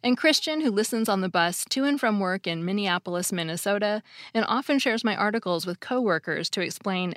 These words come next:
editorial mandates. Thanks for spreading the word, Christian. I'm Mignon Fogarty, better known as Grammar Girl. Did you know that I've written seven books about language?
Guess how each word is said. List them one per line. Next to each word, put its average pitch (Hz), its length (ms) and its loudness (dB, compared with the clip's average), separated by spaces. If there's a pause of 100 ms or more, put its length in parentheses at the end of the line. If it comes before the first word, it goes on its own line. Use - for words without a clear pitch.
editorial 226 560 0
mandates. 175 720 -4 (280)
Thanks 240 240 4
for 247 140 4
spreading 202 380 0
the 185 100 -2
word, 170 260 -2
Christian. 180 560 -4 (840)
I'm 285 180 4
Mignon 220 340 4
Fogarty, 170 540 0
better 226 280 0
known 202 360 0
as 196 180 -4
Grammar 160 340 -4
Girl. 151 420 -4 (400)
Did 240 140 2
you 302 100 4
know 233 240 2
that 226 120 2
I've 196 140 2
written 208 220 0
seven 202 480 0
books 180 380 -2
about 185 260 0
language? 185 600 -4